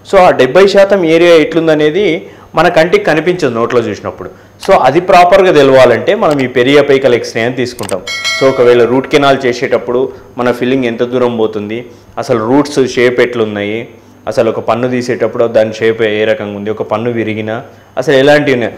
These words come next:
ఒకవేళ కింది లోపలి ఎముక భాగంలో ఏం తెలుసుకోవాలన్నా కూడా మనకి ఈ పెరియాపైకల్ ఎక్స్రే అనేది ఉపయోగపడుతుందండి. Next వచ్చేసి cephalogram or lateral ceph అంటాం.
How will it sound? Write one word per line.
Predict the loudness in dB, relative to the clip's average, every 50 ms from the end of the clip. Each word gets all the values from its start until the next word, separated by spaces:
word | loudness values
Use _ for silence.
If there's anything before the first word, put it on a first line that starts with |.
| -16 -20 -10 -8
ఒకవేళ | -4 0 2 4 4 4
కింది | 2 0 -2 -4 -4 0 2 2 0 0 -2 -6 -14 -20 -16 -4
లోపలి | 0 2 4 4 4 4 4 4 4
ఎముక | 2 2 0 0 0
భాగంలో | 2 4 4 4 4 2 2 0 0
ఏం | 0 0 0 -2 -2
తెలుసుకోవాలన్నా | -2 -2 -2 -2 -2 -6 -6 -4 -2 0 0 -2 -2 -4 -8 -8
కూడా | -6 -4 -4 -4 -4 -6 -10 -18 -20 -20 -10 -6
మనకి | -4 -2 -2 -4 -4 -8 -12 -12 -14 -18 -20 -20 -20 -20 -20 -20 -20 -20 -20 -20 -20 -20 -20 -20 -20 -20 -10 -4
ఈ | -2 -2 0 0 -2 -4 -4 -4 -6 -6 -6 -8 -8 -8 -2 0
పెరియాపైకల్ | 2 2 2 2 2 0 0 0 0 -2
ఎక్స్రే | -4 -6 -8 -6 -6 -6
అనేది | -4 -4 -2 -2
ఉపయోగపడుతుందండి. | -2 0 0 0 0 0 0 -2 -4 -6 -10 -14 -16 -16 -18 -20 -20 -20 -10 -6
Next | -6 -6 -6 -4 -2 -2
వచ్చేసి | -2 -2 -4 -6 -8 -8 -8 -10 -10 -12 -12 -16 -20 -20 -20 -20 -20 -20 -20 -20 -20 -20 -20 -20 -6 -2
cephalogram | -2 -2 0 2 2 2 2 2 0 0 0 0
or | 0
lateral | 0 2 0 2 2 2 0 0 -2
ceph | -4 -8 -8 -10
అంటాం. | -12 -12 -12 -14